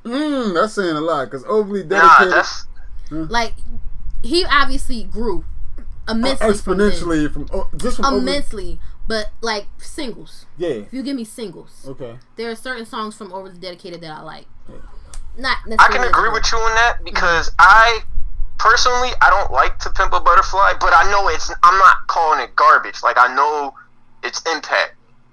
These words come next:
Speaker 2: So I'm, I'm not saying it's a bad album. It's just not for me versus
Speaker 3: And
Speaker 2: Damn, which, which
Speaker 3: same.
Speaker 2: I prefer. So
Speaker 3: And
Speaker 2: yeah, we,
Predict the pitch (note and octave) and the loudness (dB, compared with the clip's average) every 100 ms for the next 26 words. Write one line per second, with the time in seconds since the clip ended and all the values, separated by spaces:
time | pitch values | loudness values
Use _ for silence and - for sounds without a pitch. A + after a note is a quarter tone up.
0 | _ - D3 B2 - D3 D3 D3 D3+ D#3 | _ -6 -4 0 2 2 4 2 4 2
1 | - D3+ C3+ - - C3 C3 B2+ C3+ C3 | 2 -6 -4 -6 -4 -2 4 4 4 0
2 | B2 C#3+ - C#3 B2 C3+ A#2+ - A#2 A2 | -8 -6 -6 -6 -4 4 4 4 0 0
3 | A#2+ B2 - - - - - - C#3 A#3 | -4 -4 -4 -2 0 0 -2 -2 0 0
4 | G3 - C3+ B2+ G#2+ G#2 G#2+ - - A#2 | -2 -2 -2 0 0 0 -2 -2 -2 -2
5 | A2 - B2 A2+ - - B2 G2 - - | -2 2 2 2 0 2 4 4 2 -4
6 | - - - C#3+ B2 B2 C#3+ C3 G#2 D#3 | -4 -4 -2 0 0 0 -2 -2 -2 -4
7 | F3 | -4